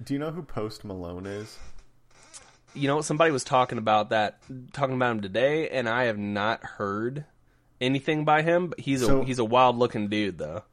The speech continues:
Speaker 1: He's a wild looking dude. And I only bring this up because Al and I were at, having dinner at a friend's house, and, and he came up, and I had no idea who he was. And apparently he's been winning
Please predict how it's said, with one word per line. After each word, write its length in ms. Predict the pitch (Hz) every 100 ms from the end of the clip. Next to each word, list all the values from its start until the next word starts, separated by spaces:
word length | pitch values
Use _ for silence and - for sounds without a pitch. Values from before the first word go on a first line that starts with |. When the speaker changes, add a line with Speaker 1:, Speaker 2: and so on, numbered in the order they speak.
| -
Speaker 1:
He's 220 | 92 104
a 60 | 117
wild 240 | 107 101
looking 220 | 101 98 92
dude. 300 | 92 78 65 - - -
And 100 | 110
I 40 | 117
only 120 | 135
bring 220 | 131 135
this 160 | 123 -
up 200 | 92 -
because 600 | 92 - 85 85 82 82
Al 260 | 90 92 95
and 100 | 92
I 120 | 92
were 280 | 85 80 -
at, 280 | 87 82 - - - -
having 280 | 90 90 85
dinner 220 | 87 85
at 60 | 82
a 60 |
friend's 300 | 80 82 82
house, 220 | 82 78 -
and, 160 | 80 - - - - -
and 100 | 101
he 140 | 101 101
came 200 | 101 90
up, 140 | 80
and 80 | 92
I 60 | 92
had 120 | 87
no 300 | 80 80 80
idea 400 | 76 76 76 73
who 160 | 78 78
he 100 | 71
was. 340 | 73 64 65
And 80 | 82
apparently 520 | 98 107 110 98 92 - - -
he's 300 | 107 92 90
been 340 | 82 85 82 71 _ _ -
winning 460 | 92 87 85 80